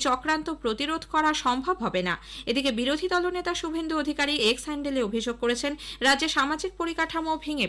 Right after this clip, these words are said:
পড়েছে। পুরুলিয়ার বিজেপি সাংসদ জ্যোতির্ময় সিং মাহাতো রাজ্যের কয়েকটি জেলায় কাশ্মীরের নব্বই সালের মতো পরিস্থিতি সৃষ্টি হয়েছে বলে দাবি করে অবিলম্বে আফস্পা প্রয়োগের জন্য কেন্দ্রীয় স্বরাষ্ট্রমন্ত্রী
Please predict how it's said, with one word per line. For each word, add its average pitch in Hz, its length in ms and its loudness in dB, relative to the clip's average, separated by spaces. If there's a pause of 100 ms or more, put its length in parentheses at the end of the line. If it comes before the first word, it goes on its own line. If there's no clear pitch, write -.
পড়েছে। 185 320 0 (800)
পুরুলিয়ার 254 500 2
বিজেপি 294 300 -2 (100)
সাংসদ 311 320 0 (100)
জ্যোতির্ময় 302 480 0
সিং 302 120 -2 (100)
মাহাতো 294 320 0 (360)
রাজ্যের 269 320 4
কয়েকটি 285 280 0 (100)
জেলায় 302 280 2 (100)
কাশ্মীরের 302 480 0 (120)
নব্বই 233 340 -2
সালের 330 280 -2
মতো 330 140 -4 (100)
পরিস্থিতি 302 420 -4 (100)
সৃষ্টি 262 360 -4
হয়েছে 311 300 -4
বলে 311 160 -2 (120)
দাবি 190 260 2
করে 269 180 2 (440)
অবিলম্বে 330 460 4 (180)
আফস্পা - 380 2 (140)
প্রয়োগের 277 540 2
জন্য 269 200 0 (1000)
কেন্দ্রীয় 302 400 4
স্বরাষ্ট্রমন্ত্রী 339 600 2